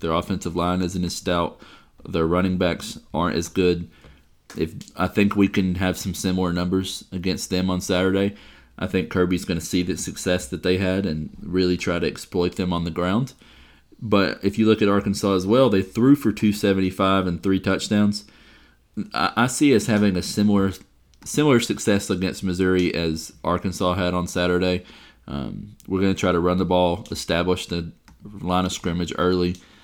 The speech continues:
show them that we can run the ball and we are willing to run the ball every single play if need be. And then,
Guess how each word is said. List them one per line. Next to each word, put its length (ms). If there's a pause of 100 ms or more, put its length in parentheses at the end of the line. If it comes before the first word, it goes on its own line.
(320)
show 320
them 220
that 140
we 100
can 380
run 160
the 80
ball 240
and 140
we 100
are 100
willing 460
to 120
run 200
the 80
ball 320 (280)
every 220
single 260
play 300
if 140
need 200
be. 280 (460)
And 180
then, 420